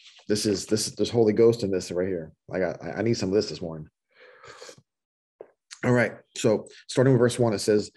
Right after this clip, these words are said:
"The former account I made." So, um, it is, uh, the, Luke wrote the book of Acts. Um,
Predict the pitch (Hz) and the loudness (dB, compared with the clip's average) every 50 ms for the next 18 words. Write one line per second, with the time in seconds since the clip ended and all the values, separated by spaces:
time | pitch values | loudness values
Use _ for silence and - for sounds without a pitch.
0 | _ - - - _ _ _ _ - 104 98 - - 120 123 127 120 113 110 113 | _ -20 -20 -20 _ _ _ _ -6 -4 -4 0 2 2 4 4 4 2 0 -2
1 | - - - - 127 113 104 - - - 107 104 101 104 101 95 87 82 - - | -6 -8 -4 -2 -2 -2 -2 -4 -6 -6 -6 -4 -2 -2 -2 -2 -4 -6 -10 -14
2 | - - - - - - - - - 120 110 104 - - - _ _ _ _ _ | -20 -20 -20 -20 -20 -20 -10 -2 0 2 2 2 0 -4 -12 _ _ _ _ _
3 | _ _ _ _ _ - - _ _ _ _ _ _ _ _ _ - - - 131 | _ _ _ _ _ -20 -20 _ _ _ _ _ _ _ _ _ -12 -6 -4 -2
4 | 117 110 104 101 95 - - - - - - - - 135 110 113 107 104 95 95 | -2 -2 -2 -6 -8 -10 -12 -12 -12 -12 -10 -4 -2 0 2 2 0 0 -2 -4
5 | - - 107 110 87 - - 98 98 92 85 82 92 92 92 85 80 - _ - | -6 -4 -2 -2 -2 0 0 0 0 -2 -2 -2 -2 -2 -2 -2 -4 -8 _ -20
6 | - _ _ _ - - _ _ _ _ _ _ _ - 113 135 143 123 127 - | -20 _ _ _ -20 -20 _ _ _ _ _ _ _ 0 4 4 6 4 4 0
7 | - - _ _ _ _ _ _ _ _ - - 101 113 113 101 - - - _ | -6 -14 _ _ _ _ _ _ _ _ -6 0 2 2 2 2 0 -4 -10 _
8 | _ _ _ _ - 92 - 113 101 107 - - 98 98 98 92 - - - - | _ _ _ _ -10 -6 -4 -4 -4 -4 -6 -6 -4 -4 -6 -6 -8 -10 -12 -12
9 | - - _ _ _ - 107 98 90 85 80 80 73 73 | -12 -14 _ _ _ -8 -6 -4 -4 -4 -4 -6 -10 -12